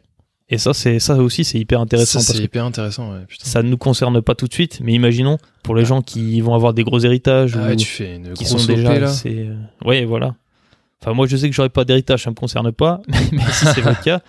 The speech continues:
Speaker 2: <laughs>
Speaker 1: profitez-en. Franchement, c'est, c'est une opportunité en or.
Speaker 2: Ouais, c'est clair.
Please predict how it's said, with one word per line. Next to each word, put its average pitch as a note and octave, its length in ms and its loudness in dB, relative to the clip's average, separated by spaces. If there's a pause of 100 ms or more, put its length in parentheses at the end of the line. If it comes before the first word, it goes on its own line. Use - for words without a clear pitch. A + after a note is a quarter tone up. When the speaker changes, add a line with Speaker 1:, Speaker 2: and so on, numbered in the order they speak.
Speaker 2:
<laughs> - 140 -20
Speaker 1:
profitez-en. C3 560 0 (180)
Franchement, C3+ 260 -2
c'est, A2+ 300 -4
c'est - 200 -6
une A2+ 140 -2
opportunité A2+ 540 -4
en A#2 120 -2
or. - 260 -2 (280)
Speaker 2:
Ouais, G#2+ 220 -2
c'est G#2 160 -12
clair. F#2+ 200 -14